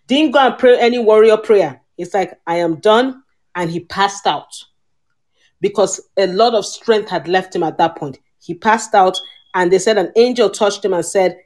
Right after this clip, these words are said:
"Get up and eat." Why I like this scripture is that even when we hit that burnout, even when we get drained, God is still with us. And I think we forget that, even when we get to that point.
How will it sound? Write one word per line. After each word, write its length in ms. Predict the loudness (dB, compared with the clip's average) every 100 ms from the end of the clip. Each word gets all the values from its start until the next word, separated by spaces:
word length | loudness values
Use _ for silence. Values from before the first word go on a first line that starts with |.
| _ _
"Get 160 | 0 0
up 120 | 0
and 140 | -4 -6
eat." 360 | -12 -12 -18 _ _ _ _ _ _ _
Why 320 | -2 2 4 2
I 20 |
like 420 | 2 2 0 0
this 160 | -2 -2
scripture 340 | -4 0 0
is 160 | 0 0
that 240 | -2 -2 _ _ _ _ _ _ -6
even 380 | -2 0 -2 0
when 240 | -2 -2
we 180 | -6 -8
hit 420 | -10 -6 -6 -2
that 280 | 0 0 -2
burnout, 540 | -2 0 -2 -6 -16 -8
even 240 | -4 -2 0
when 120 | -2
we 100 | -2
get 320 | -2 -2 -2
drained, 480 | -4 -2 0 -2 -10 -16 _ _ _ _ _ _ _ _
God 220 | -2 0 0
is 140 | -2
still 400 | 0 0 0 -6 _ _ _
with 180 | -8 -8
us. 320 | -10 -18 -18 _ _ _ _ _ _ -4
And 100 | -2
I 80 |
think 220 | 0 0 0
we 60 |
forget 440 | -4 -4 -4 -4 -4
that, 200 | -8 -4
even 220 | -2 2
when 140 | 2 2
we 60 |
get 260 | 0 0 -2
to 80 | 0
that 220 | 0 0
point. 340 | -6 -8 -8